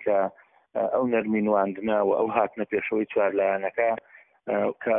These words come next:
پێشنیازەکانیان بە گیانی سازان نووسیوە، وەڵامێکی ئەرێنی و مامەڵەیەکی ئەرێنی لەگەڵا بکرێ بۆ ئەوەی کە چیتر ئەم کۆبوونەوانە کۆبوونەوەی بێ ئەنجام و بێهودە نەبن و خەڵکیش، ئە، متمانەی بە کۆبوونەوەکان ئەوەنەی تر لەق نەبێ.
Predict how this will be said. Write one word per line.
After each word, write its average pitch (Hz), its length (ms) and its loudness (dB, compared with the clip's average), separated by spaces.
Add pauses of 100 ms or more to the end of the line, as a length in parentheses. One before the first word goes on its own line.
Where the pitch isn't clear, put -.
(120)
پێشنیازەکانیان 110 920 -2
بە 104 160 0
گیانی 131 360 -2
سازان 117 360 2
نووسیوە، 107 420 0 (200)
وەڵامێکی 113 560 0 (120)
ئەرێنی 110 380 0
و 107 80 2 (100)
مامەڵەیەکی 101 500 0
ئەرێنی 113 340 0
لەگەڵا 113 360 0
بکرێ 123 300 0 (600)
بۆ 143 140 0
ئەوەی 131 260 0
کە 127 100 2 (140)
چیتر 127 300 -2
ئەم 123 180 -2
کۆبوونەوانە 113 640 0 (440)
کۆبوونەوەی 117 420 0
بێ 117 140 2
ئەنجام 110 340 0
و 104 120 -2
بێهودە 107 420 0
نەبن 110 220 -2
و 107 200 -2
خەڵکیش، - 500 -4
ئە، 113 120 0 (300)
متمانەی 110 560 -2 (440)
بە 110 120 0
کۆبوونەوەکان 110 640 0
ئەوەنەی 104 320 0
تر 104 160 0
لەق 90 120 -2
نەبێ. 80 260 -2